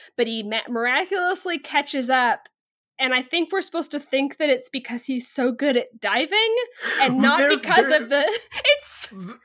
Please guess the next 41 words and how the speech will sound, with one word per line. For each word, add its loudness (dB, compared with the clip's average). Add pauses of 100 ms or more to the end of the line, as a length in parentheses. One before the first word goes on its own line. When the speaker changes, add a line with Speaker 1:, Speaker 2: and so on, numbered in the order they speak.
(480)
Speaker 2:
is -2
his 0
very 0
expensive -4
Speaker 1:
His 0
Speaker 2:
broom. 0
Speaker 1:
ex-, -6
Speaker 2:
Well, 4
there 2
Speaker 1:
the -2
Speaker 2:
is 0
even, 2
Speaker 1:
fastest 0
Speaker 2:
there's -6
a 4
Speaker 1:
broom 6
in 6
Speaker 2:
line -
Speaker 1:
the 4 (120)
Speaker 2:
that's 4
like, 4
Speaker 1:
world. 0 (420)
Speaker 2:
there's, -2
like, -2
a 0
line 0
that's -6
like, -2
"Malfoy -2
was -8
fast, -4
but -16
the -10
firebolt -4
was -14
faster." -8
I'm -10
like, -10
"Fuck -6
you." -12
Like, -2